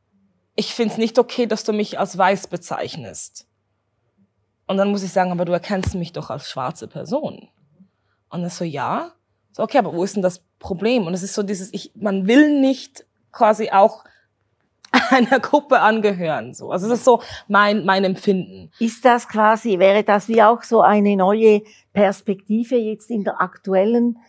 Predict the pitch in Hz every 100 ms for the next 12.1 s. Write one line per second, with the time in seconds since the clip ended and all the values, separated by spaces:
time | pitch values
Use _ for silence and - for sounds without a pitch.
0 | _ - 196 196 185 - 214 220 226 202
1 | 208 226 202 - 214 208 - 208 196 196
2 | 190 151 180 - 202 190 175 196 208 190
3 | 175 - 190 175 170 - 160 151 151 156
4 | - - - _ - 180 160 156 113 -
5 | 175 185 180 214 262 220 220 - - 240
6 | 202 226 302 220 214 _ _ _ _ _
7 | _ _ - 190 202 - 214 214 208 208
8 | - - 190 202 220 208 196 196 - -
9 | _ _ _ - 196 185 - 190 - -
10 | _ _ _ _ _ _ - 220 208 220
11 | - 214 202 196 220 190 220 214 254 262
12 | 294